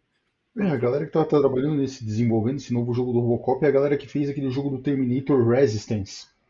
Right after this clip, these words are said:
Speaker 1: que é um que, tipo, assim, eu ouvi falar, cara, mas, tipo, não fui atrás, não sei se, se o jogo foi bom. Lá.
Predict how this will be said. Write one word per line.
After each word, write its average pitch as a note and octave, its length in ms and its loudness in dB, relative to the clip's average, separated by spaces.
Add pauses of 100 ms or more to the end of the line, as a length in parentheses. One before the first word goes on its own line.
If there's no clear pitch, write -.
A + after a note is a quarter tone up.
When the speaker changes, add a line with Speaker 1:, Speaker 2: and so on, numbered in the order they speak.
(180)
Speaker 1:
que - 100 0
é A2+ 40 4
um B2+ 220 0
que, D3 160 -4
tipo, B2+ 140 -6
assim, B2+ 140 -4
eu C3 80 6
ouvi A2+ 240 2
falar, B2 500 4
cara, D3 300 0
mas, C#3 240 -4
tipo, B2 240 -4
não A#2+ 180 2
fui C#3+ 180 2
atrás, A#2 540 2
não A2+ 240 0
sei B2+ 380 0
se, G2+ 500 -4 (600)
se - 160 -4
o - 20 2
jogo A#2 220 2
foi B2 200 4
bom. G#2 480 0 (960)
Lá. A2 240 -6